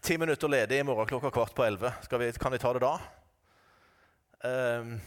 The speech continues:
eller var det sånn: Pass på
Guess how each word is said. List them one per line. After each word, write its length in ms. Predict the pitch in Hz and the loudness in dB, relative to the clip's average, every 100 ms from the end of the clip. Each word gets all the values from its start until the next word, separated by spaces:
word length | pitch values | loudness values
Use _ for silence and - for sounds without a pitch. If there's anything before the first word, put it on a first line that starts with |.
| - - - - _ _ _ - - - - - - | -16 -20 -20 -20 _ _ _ -20 -20 -20 -20 -16 -6
eller 200 | 123 120 | -2 0
var 160 | 123 | 0
det 80 | 120 | 0
sånn: 240 | 117 113 104 - - _ - - _ | 0 -2 -4 -12 -18 _ -20 -20 _
Pass 300 | - 143 - - | -2 -2 -2 -6
på 160 | - | -2